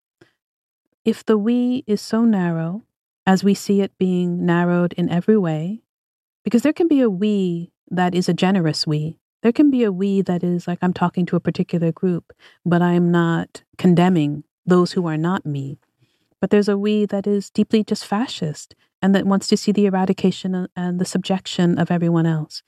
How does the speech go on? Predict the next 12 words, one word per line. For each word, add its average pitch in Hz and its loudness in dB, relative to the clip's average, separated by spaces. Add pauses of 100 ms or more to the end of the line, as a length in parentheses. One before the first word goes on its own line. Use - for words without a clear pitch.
(540)
There's 208 4
a 202 -2
choice 202 -4
to 202 0
be 185 -2
made. 185 -4 (400)
<laughs> - - (380)
Is 180 0
it 175 0
a 175 0
we 185 2
that 175 -4